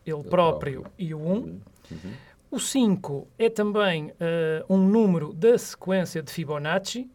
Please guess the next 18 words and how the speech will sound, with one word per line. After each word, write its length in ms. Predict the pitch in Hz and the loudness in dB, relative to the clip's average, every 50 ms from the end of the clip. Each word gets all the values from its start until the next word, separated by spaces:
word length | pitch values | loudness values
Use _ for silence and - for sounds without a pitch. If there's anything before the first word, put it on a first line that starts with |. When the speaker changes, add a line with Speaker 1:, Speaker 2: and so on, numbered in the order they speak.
| _ _ _ _ _ _ _ _ _ _ _ | _ _ _ _ _ _ _ _ _ _ _
Speaker 1:
Eh, 460 | - - 151 147 151 156 156 - - - | -14 -10 -10 -8 -8 -10 -10 -12 -14 -14
falamos 720 | - - - 160 160 175 180 165 160 143 - - - - - | -12 -6 -4 -2 0 0 0 0 -2 -8 -10 -12 -14 -14 -16
sobre 300 | - - - 175 160 156 | -10 -4 -2 -2 -2 -2
a 40 | 165 | -4
sequência 440 | 160 - - 175 175 170 165 - 160 | -6 -8 -6 -6 -6 -4 -4 -6 -10
de 100 | 147 - | -10 -8
Fibonacci, 840 | - 160 147 156 156 156 165 170 160 156 156 - - - 143 143 - | -10 -8 -6 -6 -4 -4 -2 -4 -4 -4 -6 -10 -12 -12 -12 -12 -12
eh, 520 | 185 156 147 147 147 147 143 - 190 151 | -12 -10 -10 -10 -12 -12 -12 -12 -12 -12
aqui 260 | 147 147 - 165 160 156 | -12 -12 -10 -10 -8 -8
no 120 | 156 156 | -8 -8
nosso 300 | 156 160 160 160 - - | -8 -8 -10 -10 -12 -12
podcast, 720 | - 156 151 147 - - - 156 156 147 - - - - - | -10 -10 -10 -10 -10 -8 -8 -6 -6 -6 -8 -12 -14 -8 -4
no 200 | 165 175 196 185 | 0 0 0 0
episódio 440 | 180 185 170 156 139 147 139 131 143 | -2 -4 -8 -8 -6 -6 -8 -6 -6
número 240 | 147 156 165 156 | -6 -6 -6 -4
dois. 400 | 151 185 185 202 214 - - - - _ _ _ _ _ _ _ _ _ _ _ _ _ _ - - - - - _ _ - | 0 0 0 0 0 -2 -8 -14 -16 _ _ _ _ _ _ _ _ _ _ _ _ _ _ -20 -20 -20 -20 -20 _ _ -12
O 100 | - 214 | -8 -6
cinco, 460 | - - - 240 202 175 - - - | -4 0 2 2 2 0 -2 -6 -18